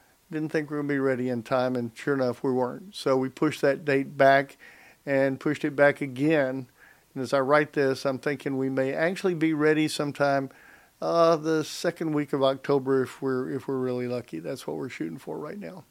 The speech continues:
The content of the podcast for the Travel Masters Learning Community will be me and my business partner, Cindy Miner, focusing on practical concepts to help travel advisors and travel agency owners help them build their business.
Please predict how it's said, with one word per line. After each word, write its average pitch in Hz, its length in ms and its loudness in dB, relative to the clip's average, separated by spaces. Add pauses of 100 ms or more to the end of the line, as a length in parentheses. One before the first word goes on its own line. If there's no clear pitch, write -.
(960)
The 143 80 -4
content 160 560 4
of 127 80 0
the 123 80 0
podcast 131 760 2
for 135 200 -2
the 120 120 -2
Travel 131 340 2
Masters 123 440 -2
Learning 123 240 -2
Community 131 480 -2
will 135 220 2
be 131 260 0
me 156 340 0
and 135 140 0
my 131 140 4
business 143 360 -2
partner, 143 380 2
Cindy 147 300 0
Miner, 131 400 2 (320)
focusing 180 520 4
on 147 140 6
practical 175 540 0
concepts 147 640 0
to 143 120 2
help 135 220 2
travel 151 320 4
advisors 165 480 2
and 160 140 -2
travel 147 280 4
agency 165 440 0
owners 139 520 4 (680)
help 139 220 -4
them 135 200 2
build 127 260 0
their 123 120 -2
business. 123 580 -6